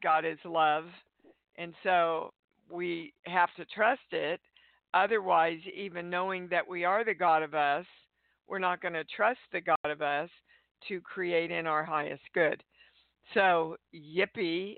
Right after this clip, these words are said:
I get a big yes on that. Let's all come together and claim,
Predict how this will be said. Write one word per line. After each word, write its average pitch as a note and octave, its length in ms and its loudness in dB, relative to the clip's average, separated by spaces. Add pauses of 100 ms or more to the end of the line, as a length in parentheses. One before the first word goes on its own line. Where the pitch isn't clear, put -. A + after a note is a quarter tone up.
(120)
I D3+ 100 -2
get D3+ 200 -2
a D3+ 40 -14
big F3+ 260 -2
yes E3+ 320 4
on D#3+ 200 -4
that. D#3 400 -2
Let's D#3 280 -4
all E3 200 4
come F3 320 -6
together F#3 600 0 (680)
and F#3 180 -10
claim, F#3 560 -2